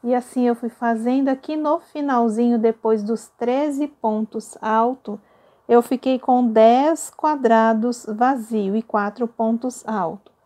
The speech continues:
E para a carreira agora de número doze, eu já fiz as três correntes,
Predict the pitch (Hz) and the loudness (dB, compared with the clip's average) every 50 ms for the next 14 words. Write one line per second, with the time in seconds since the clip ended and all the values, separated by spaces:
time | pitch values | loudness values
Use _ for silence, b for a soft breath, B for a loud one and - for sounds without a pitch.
0 | _ _ _ _ _ _ _ _ _ - 247 254 - 294 294 339 359 349 - 359 | _ _ _ _ _ _ _ _ _ -10 -8 -4 -2 0 2 2 0 0 0 0
1 | 359 339 277 262 247 233 233 226 220 214 214 208 202 208 196 220 208 202 196 196 | 0 0 2 2 4 4 4 4 4 2 2 2 2 0 0 -2 -2 -2 -2 -2
2 | 196 202 202 196 214 254 262 247 220 214 220 208 202 233 226 226 - - 220 214 | -2 -4 0 4 4 6 6 6 4 2 0 0 0 -2 -2 -2 -4 -8 -6 -6
3 | 214 214 - - 247 233 254 285 311 - - - - 285 277 262 233 226 214 208 | -6 -8 -8 -8 -6 -4 -2 -2 -2 -4 -4 0 2 2 2 2 0 -2 -2 0
4 | 214 220 226 233 233 - - 254 240 - - - - | 0 0 0 -2 -4 -6 -10 -12 -12 -12 -14 -20 -20